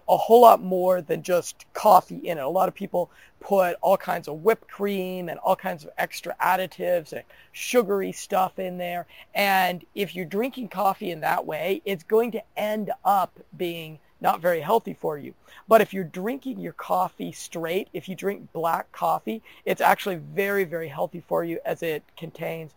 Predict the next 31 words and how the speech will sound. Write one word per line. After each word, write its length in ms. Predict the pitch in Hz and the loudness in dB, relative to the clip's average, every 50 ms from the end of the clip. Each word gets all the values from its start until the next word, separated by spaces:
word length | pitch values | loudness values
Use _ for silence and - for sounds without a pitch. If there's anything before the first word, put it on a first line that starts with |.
| _ _ _ _ _ _ _ | _ _ _ _ _ _ _
uh, 240 | - 147 151 147 143 - | 0 2 2 2 2 0
really 220 | 175 196 196 190 165 | 0 0 0 0 0
high 320 | - - - 190 190 190 | -4 -2 2 2 2 4
amounts 380 | 180 165 156 151 156 160 - - _ | 2 0 -4 -4 -6 -6 -8 -8 _
of 320 | 151 151 143 135 143 139 - _ | -2 0 0 0 0 -4 -6 _
antioxidants. 1000 | - 180 185 180 - - 143 - - 151 156 151 - - - 147 120 101 - _ _ _ _ - - - - - _ - | -8 -6 -6 -6 -6 -8 -6 -4 0 0 0 0 -2 -6 -14 -16 -16 -16 -16 _ _ _ _ -20 -20 -20 -20 -6 _ 10
Almonds 560 | 196 202 220 226 233 277 311 302 302 269 - - - - | 10 12 12 10 8 4 0 -2 -4 -6 -8 -10 -6 -4
are 80 | - 156 | -2 0
also 540 | 151 170 190 180 - - 214 202 190 - - | 2 2 2 0 0 0 0 0 0 -2 -6
really, 560 | 147 156 175 175 190 214 220 226 220 202 196 | -14 -14 -10 -6 -4 -4 -4 -2 -2 -2 -2
really 280 | 180 160 185 180 180 - - | -2 0 -2 -2 -2 -2 -2
excellent 480 | 135 165 - - - 190 202 220 240 - _ _ _ | -4 -4 -4 -6 -6 -6 -6 -6 -8 -12 _ _ _
for 520 | - 180 170 165 170 170 175 175 165 156 - - | -6 -4 0 2 2 2 2 0 -4 -8 -6 -6
brain 260 | 170 165 160 165 160 | -4 -4 -4 -6 -10
health. 360 | 139 127 147 151 160 180 - _ _ - - - _ | -12 -8 -6 -4 -4 -4 -6 _ _ -20 -20 -20 _
So 400 | - - 233 208 190 185 185 - - | -2 4 6 6 6 6 2 2 4
I 120 | 170 226 | 4 4
would 140 | 240 240 190 | 6 4 2
recommend, 480 | 208 226 208 - 196 185 185 190 190 - | 0 0 0 0 -2 -4 -4 -4 -4 -6
since 260 | - - 165 - - | -10 -12 -14 -12 -10
they're 140 | - 165 143 | -10 -10 -10
so 300 | - - - 196 196 196 | -8 -4 0 0 0 0
cheap 520 | - - - - 190 190 196 196 190 - - - - | -2 -6 -10 -8 -8 -6 -6 -8 -8 -12 -16 -12 -8
and 420 | 170 170 170 165 165 165 165 160 - _ - - - _ | -6 -6 -4 -4 -4 -6 -6 -8 -10 _ -20 -20 -14 _
they're 160 | - 180 - | 2 2 4
also 560 | - - 185 196 202 190 - - - 190 185 180 | 6 6 6 6 6 4 2 -2 0 0 0 0
delicious, 600 | 151 - 175 156 165 185 185 - - 233 220 - - - | -2 -4 -4 -2 0 0 0 0 0 0 0 0 2 4
I 80 | 185 214 | 6 6
would 120 | 220 185 | 6 6
recommend 460 | 185 190 185 - 185 180 175 156 135 | 2 0 0 2 0 -2 -2 -4 -2
buying 600 | - 175 175 175 175 180 180 185 185 180 180 - | 0 0 2 2 2 2 0 0 -2 -4 -8 -10